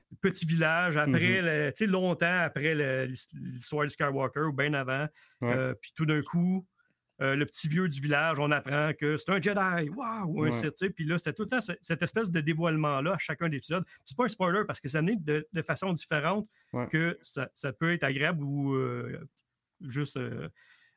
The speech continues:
Speaker 1: moins intéressant, mais je trouvais que c'est un petit peu le même pattern Jedi Sith à chaque épisode au lieu d'aller sur d'autres aspects.
Speaker 2: Mais en
Speaker 1: Ah.
Speaker 2: même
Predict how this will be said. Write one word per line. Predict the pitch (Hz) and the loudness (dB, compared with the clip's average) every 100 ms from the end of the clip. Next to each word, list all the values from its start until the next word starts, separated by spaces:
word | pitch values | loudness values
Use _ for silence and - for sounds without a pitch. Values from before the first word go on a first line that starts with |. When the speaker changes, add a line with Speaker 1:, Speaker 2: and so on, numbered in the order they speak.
| _ 143 | _ -4
Speaker 1:
moins | 139 147 | 0 2
intéressant, | 147 131 123 - 240 233 | 2 -2 -2 0 -2 0
mais | 160 135 120 - _ - | 0 0 -2 -8 _ -12
je | - | -2
trouvais | 180 | 0
que | 220 | 2
c'est | |
un | 156 | -2
petit | - - | -4 0
peu | 202 | 2
le | |
même | 185 175 | 4 2
pattern | 160 147 - 170 190 190 151 _ - 131 | 2 0 2 0 2 0 -2 _ -14 -2
Jedi | 156 151 147 | 2 2 0
Sith | - 196 - | 0 -4 -4
à | 104 | -6
chaque | 165 151 | -4 -4
épisode | 127 165 160 | -2 0 0
au | |
lieu | 139 160 | 2 2
d'aller | 143 131 156 | 2 2 0
sur | - 151 135 | -2 -2 -2
d'autres | 127 160 165 147 | -2 0 0 -2
aspects. | 117 - - 160 165 156 123 | -4 -6 0 0 0 -2 -4
Speaker 2:
Mais | 127 139 160 208 | 2 8 10 10
en | 165 | 10
Speaker 1:
Ah. | |
Speaker 2:
même | 151 139 139 | 8 6 6